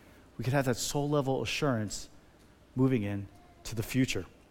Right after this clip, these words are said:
And as I was thinking about this, and all week I've been praying and thinking, "God, who's someone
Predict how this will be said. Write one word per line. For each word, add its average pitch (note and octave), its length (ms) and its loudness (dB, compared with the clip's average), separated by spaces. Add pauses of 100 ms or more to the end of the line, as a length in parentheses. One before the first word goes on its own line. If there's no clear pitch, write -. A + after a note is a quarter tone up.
(1800)
And C#3+ 80 8
as C#3 120 10
I D3+ 40 12
was D3 120 6
thinking F3+ 240 8
about C3 200 10
this, C#3 280 2
and B2 180 2
all D3+ 180 10
week E3 140 8
I've C3+ 120 4
been B2+ 100 4
praying D#3 320 6
and C3 80 4
thinking, B2+ 200 2
"God, C3 120 2
who's A3 200 4
someone E3+ 540 4